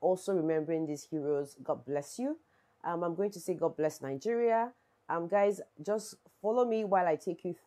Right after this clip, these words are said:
through the journey of what happened today, twentieth October twenty twenty-one. And right now, I'm so speechless. I have so many things to say, but I'd rather not say them. Um, you're probably going to be watching videos,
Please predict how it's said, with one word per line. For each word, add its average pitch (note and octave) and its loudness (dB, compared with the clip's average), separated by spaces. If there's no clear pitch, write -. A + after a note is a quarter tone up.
through F#3 2
the D#3 -2
journey F3 -2
of D3+ -2
what D#3+ 0
happened D#3 -2
today, D#3 2
twentieth D#3+ 0
October D3+ 0
twenty C#3+ -4
twenty-one. C3+ -2
And G3 2
right A3 2
now, G3+ -2
I'm C#3+ -8
so F3 -8
speechless. F#3+ -4
I D3+ -4
have D#3+ -4
so - -6
many E3 0
things D3+ -8
to C#3 -12
say, E3 -2
but D3 -2
I'd A#2+ -4
rather D3 -4
not D#3+ -4
say D#3 -2
them. C#3+ -4
Um, D3 -4
you're D3+ 2
probably F#3+ 0
going E3+ -4
to D#3 -8
be C#3 -2
watching D3 -2
videos, D3+ -6